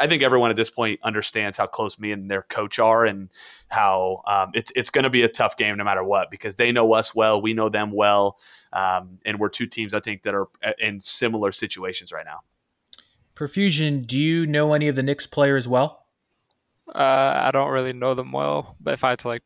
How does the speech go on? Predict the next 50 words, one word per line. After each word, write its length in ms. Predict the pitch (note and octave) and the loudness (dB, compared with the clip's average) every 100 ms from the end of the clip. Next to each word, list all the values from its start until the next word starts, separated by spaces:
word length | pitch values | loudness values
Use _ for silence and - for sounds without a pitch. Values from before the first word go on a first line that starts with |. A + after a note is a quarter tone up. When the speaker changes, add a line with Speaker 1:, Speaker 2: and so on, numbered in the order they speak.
| _ | _
Speaker 3:
pick 220 | - C#3 C3+ | -8 -6 -6
one 200 | B2+ C3 | -8 -6
that 180 | C3 - _ | -8 -10 _
I 160 | D#3 B2+ | -6 -4
know 160 | B2 | -2
the 80 | A2+ | -4
most, 240 | A#2 A#2+ A#2 | -4 -8 -8
it's 160 | A2+ - | -20 -14
Malik. 400 | A#2+ B2 B2+ D3 - _ _ _ _ _ _ _ _ _ _ _ _ _ _ _ _ | -10 -8 -10 -14 -20 _ _ _ _ _ _ _ _ _ _ _ _ _ _ _ _
Speaker 2:
Yeah, 240 | A#2 A#2 | -2 0
now 80 | A#2+ | 2
you 140 | D3 | 2
guys 200 | G3 F3+ | 4 4
came 240 | - E3+ D#3+ | 2 0 0
in 100 | D3 | 0
the 60 | |
league 200 | C3+ C#3 | 2 2
at 80 | B2+ | 2
the 60 | B2 | -2
same 280 | - B2+ A#2 | -2 -2 -2
time, 320 | C3 B2+ G2+ | -2 -2 -2
correct? 380 | - G#2+ A#2+ - _ _ _ - | -4 -4 -4 -10 _ _ _ -14
Speaker 3:
Yes. 580 | D#3 D3+ - - - - | -12 -8 -10 -10 -14 -2
Oh, 140 | E3 F3 | 2 4
no, 60 | |
Speaker 2:
What 60 | F3+ | 4
Speaker 3:
no, 60 | |
Speaker 2:
are 40 | E3+ | 4
Speaker 3:
no. 60 | C#3 | 6
I 200 | B2 D#3+ | 6 6
was 180 | F3 | 4
season 280 | - F3 D3 | 2 -4 0
one. 240 | C3+ - - _ - | -2 -2 -10 _ -10
I 220 | - B2 | -2 2
was 120 | D3 | 4
Speaker 2:
Okay, 120 | C#3 | 4
so 60 | B2 | 0
Speaker 3:
season 200 | - C3 | 0 -2
Speaker 2:
he 60 | |
Speaker 3:
one, 80 | D3 | 0
Speaker 2:
came 120 | C#3+ C3 | 0 -2
Speaker 3:
he 40 | |
Speaker 2:
in 60 | B2 | -2
Speaker 3:
was 80 | |
Speaker 2:
the 60 | A#2+ | 0
year 60 | A2+ | 4
Speaker 3:
season 120 | A2 | 4
two. 40 | |
Speaker 2:
after, 160 | G#2+ G2+ | 2 -2
right? 260 | G2+ G2+ | 0 0